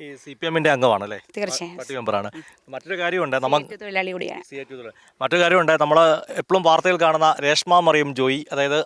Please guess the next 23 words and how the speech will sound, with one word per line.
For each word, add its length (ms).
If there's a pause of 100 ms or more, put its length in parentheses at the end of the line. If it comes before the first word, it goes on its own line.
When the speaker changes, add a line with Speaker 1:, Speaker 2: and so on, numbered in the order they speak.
Speaker 1:
അരുവാപ്പുലം 500
പഞ്ചായത്ത്, 520
സംസ്ഥാനത്തെ 500
ഏറ്റവും 420
പ്രായം 280
കുറഞ്ഞ 380 (140)
പഞ്ചായത്ത് 360
പ്രസിഡന്റ്. 380 (440)
ആ 60
പ്രസിഡന്റ്, 440
ഏഹ്, 800
പഞ്ചായത്തിൽ 360
പെടുന്നതാണ്. 480 (100)
പ്രസിഡന്റൊപ്പം 960 (140)
ഒരു, 380
ആ, 400
ആയിട്ട് 320
മിക്കപ്പോഴും 440
നമ്മൾ 180
വാർത്തകൾ 400
നമ്മൾ 160
ഒരുമിച്ച് 380
വയറ്റിക്കെടുത്തുള്ളതാണ്. 880